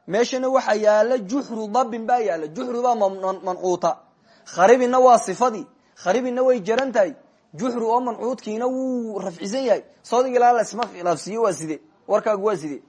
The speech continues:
Mujaawiri waxbuu kaga bixi doonaa. Insha Allah, ishtaga ka jawaabi doona. Iyo wa biqawlihi tacaala, qowlka Ilaahay uu yidhi, "Waylun, hoog baa u sugnaaday, likulli humazatin lumaza,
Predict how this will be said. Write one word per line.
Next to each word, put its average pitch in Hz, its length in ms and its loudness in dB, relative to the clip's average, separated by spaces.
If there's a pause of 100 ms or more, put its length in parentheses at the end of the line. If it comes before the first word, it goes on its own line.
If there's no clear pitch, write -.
(180)
Mujaawiri 175 420 6
waxbuu 208 200 -2
kaga 185 140 -6
bixi 190 160 -10
doonaa. 160 180 -4
Insha 196 180 0
Allah, 165 140 0
ishtaga 202 260 -2
ka 220 80 -2
jawaabi 185 340 4
doona. 147 240 -6 (380)
Iyo 254 180 8
wa 262 60 12
biqawlihi 226 440 0
tacaala, 233 300 8
qowlka 233 280 0
Ilaahay 220 220 6
uu 247 120 -6
yidhi, 185 200 -8 (260)
"Waylun, 226 480 0
hoog 233 220 2
baa 220 140 2
u 233 80 -4
sugnaaday, 202 440 2
likulli 208 420 -8
humazatin 208 680 -6
lumaza, 180 440 -2